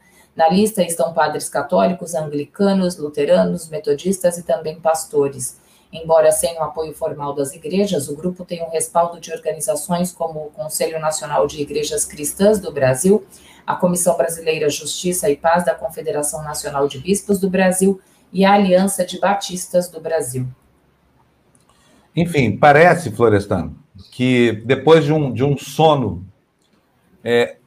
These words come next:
Speaker 2: é, e, e de um estado de anomia, os líderes religiosos que não comungam com a picaretagem de Malafaia, Edir Macedo,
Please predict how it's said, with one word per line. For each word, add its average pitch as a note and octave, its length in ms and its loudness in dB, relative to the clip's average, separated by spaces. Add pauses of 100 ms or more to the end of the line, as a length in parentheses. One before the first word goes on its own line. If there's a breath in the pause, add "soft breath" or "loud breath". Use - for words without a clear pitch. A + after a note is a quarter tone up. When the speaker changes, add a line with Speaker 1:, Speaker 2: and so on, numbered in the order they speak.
(140)
Speaker 2:
é, A2+ 480 4
e, B2 360 0
e B2 40 0
de A#2 140 -2
um C#3 120 2
estado C#3 340 6
de A#2+ 100 2
anomia, C3 720 2 (460)
os B2 120 -4
líderes D#3 320 2
religiosos C3+ 560 4
que E3 100 0
não G#3 360 6
comungam E3+ 480 4
com D3 100 2
a C#3 100 2
picaretagem C#3 760 4
de A#2+ 160 -6
Malafaia, D3 720 4
Edir B2+ 220 0
Macedo, A2+ 720 -2